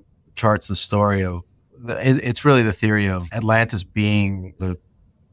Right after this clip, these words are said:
Cretan civilization, right? That the island of Santorini blew up in antiquity and took out the Messenian civilization, right? And that civilization was much more advanced than we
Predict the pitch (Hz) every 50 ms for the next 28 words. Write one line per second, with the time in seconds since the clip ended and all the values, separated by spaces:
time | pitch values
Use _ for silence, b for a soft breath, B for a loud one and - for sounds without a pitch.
0 | _ _ _ _ _ _ _ _ _ - - 123 117 110 95 101 107 98 - -
1 | 110 104 98 101 98 95 90 90 95 95 95 92 - - 87 87 87 87 87 90
2 | 92 90 85 - 92 90 87 - - - - 107 98 95 98 92 92 101 107 104
3 | 104 98 95 92 - - 104 90 78 - 95 95 95 92 90 85 82 - 95 95
4 | 90 87 90 87 - _ _ _ _ - - 85 85 82 87 87 85 - 101 -
5 | - 92 87 87 85 87 85 85 85 90 90 B B B B B B B B B
6 | B - 107 87 80 95 90 90 90 87 _ - 95 90 90 87 87 90 90 -
7 | 92 90 - - 95 95 95 95 90 90 90 87 85 - - - 123 113 101 101
8 | 101 95 80 98 101 107 113 - - 82 78 85 85 _ _ _ _ _ - 95
9 | 92 92 92 85 - _ b b b b b b - 98 104 101 90 - 104 95
10 | 95 90 87 85 85 90 95 92 87 - 90 85 87 87 82 - 92 92 98 101
11 | 92 - - - 107 98 92 90 82 80 90 92 92 92 90 - - 90 87 85
12 | 85 87 82 82